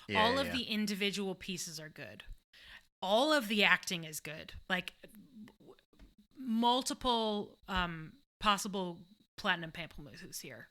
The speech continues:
Speaker 2: Like,
Speaker 1: Yeah.
Speaker 2: really, a lot of really, really good acting. Um, but it just sorta didn't, there's just something, like Malva Christie, something's just off.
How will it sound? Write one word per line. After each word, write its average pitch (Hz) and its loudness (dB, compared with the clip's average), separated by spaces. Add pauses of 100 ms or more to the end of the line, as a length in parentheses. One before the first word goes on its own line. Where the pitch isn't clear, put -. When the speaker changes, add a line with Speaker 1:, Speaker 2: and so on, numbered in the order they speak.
(140)
Speaker 2:
Like, 180 -4 (420)
Speaker 1:
Yeah. - 0
Speaker 2:
really, 190 -2
a 202 -6
lot 202 2
of 185 -6
really, 180 -2
really 170 -6
good 156 -10
acting. 147 -14 (560)
Um, 170 0 (320)
but 196 -12
it 202 -14
just - -4
sorta 311 -2
didn't, 311 -4 (720)
there's 233 -14
just 277 -12
something, 254 -4 (420)
like 185 -8
Malva 220 0
Christie, 294 -2
something's 175 -4
just - -2
off. - -10